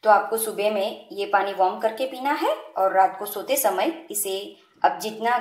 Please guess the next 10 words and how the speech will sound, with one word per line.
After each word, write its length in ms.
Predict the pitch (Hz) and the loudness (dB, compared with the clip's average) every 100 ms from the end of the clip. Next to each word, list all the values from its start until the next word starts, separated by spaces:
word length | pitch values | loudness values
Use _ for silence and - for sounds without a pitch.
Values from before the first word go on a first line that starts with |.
| 202 | 4
गर्म 260 | 202 202 | 2 2
पी 100 | 208 | -4
सकते 300 | 226 254 - | -4 -4 -6
हो 160 | 262 349 | 0 2
उतना 400 | 440 - - 208 | 2 -2 0 0
गर्म 260 | 202 202 202 | 4 2 2
पीने 220 | 208 190 190 | -4 -6 0
का 140 | 202 | 0
try 200 | 202 196 | 2 0
कीजिए। 440 | 196 220 220 415 | -2 -8 -4 -4